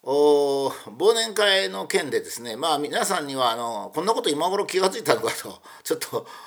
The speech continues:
怒られそうなんですけども、えーと、割合と大きな、まあ、公的ってことないんですけど、まあ、あの、し-、あの、プライベートですが、あの、三十人とか五十人とかみんなで、えー、何ヶ月前から約束してですね、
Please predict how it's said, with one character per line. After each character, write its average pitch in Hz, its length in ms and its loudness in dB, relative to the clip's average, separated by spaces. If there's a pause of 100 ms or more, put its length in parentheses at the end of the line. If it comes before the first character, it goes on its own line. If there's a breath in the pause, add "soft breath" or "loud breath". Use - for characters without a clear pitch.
(280 loud breath)
怒 151 200 4
ら 233 120 8
れ 220 80 10
そ 214 100 10
う 165 60 2
な 107 400 4 (180)
ん 110 60 -20
で 117 80 -2
す - 80 -8
け 110 100 0
ど 113 80 -4
も、 113 260 -12 (760 loud breath)
え 151 140 4
ー 151 40 6
と、 160 100 2
割 196 160 4
合 226 100 2
と 233 160 4
大 254 100 -6
き 196 80 -8
な、 139 220 -2
ま 139 100 0
あ、 - 60 -2
公 185 260 2
的 302 280 -6
っ - 20 -10
て - 120 -12
こ 151 120 -4
と 135 40 -6
な 135 120 2
い 127 40 -2
ん 113 40 -6
で 101 40 -6
す - 60 -6
け 117 80 -2
ど、 110 160 -4
ま 151 220 0
あ、 127 40 0
あ 127 40 -2
の、 123 220 -6
し-、 - 280 -6
あ 120 40 -12
の、 113 200 -10 (320)
プ - 100 -4
ラ 208 120 6
イ 220 60 4
ベ 190 80 0
ー 175 40 -2
ト 156 80 -6
で 165 140 -2
す 180 100 -4
が、 190 220 4
あ 131 60 4
の、 127 300 0 (200)
三 147 240 4
十 160 80 -10
人 156 100 -8
と 127 80 -4
か 113 100 -4
五 117 140 -2
十 139 100 -6
人 143 100 -6
と - 100 -4
か 101 40 -4
み 120 120 -10
ん 143 80 -8
な 165 100 0
で、 123 320 0 (460 soft breath)
え 110 180 -2
ー、 110 40 0
何 139 200 -2
ヶ 147 80 0
月 147 220 -2
前 151 220 0
か 127 120 -2
ら 107 80 -2
約 110 240 -4
束 - 140 -2
し - 80 -8
て 160 100 0
で 110 80 0
す - 80 -10
ね、 160 340 -8